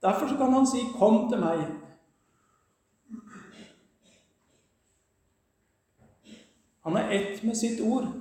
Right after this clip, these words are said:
Ordet hans har like mye verdi som han selv.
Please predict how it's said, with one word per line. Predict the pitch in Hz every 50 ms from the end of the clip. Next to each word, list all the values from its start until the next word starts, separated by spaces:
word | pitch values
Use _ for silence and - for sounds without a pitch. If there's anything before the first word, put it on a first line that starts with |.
| - - -
Ordet | - 175 185 190 202 196 202
hans | 220 208 208 214
har | 214 220
like | 226 240 233 190 220 220 180 185
mye | 196 196 190
verdi | 226 214 - 185 185 196
som | - - 220
han | 214 214 226 -
selv. | - 254 262 262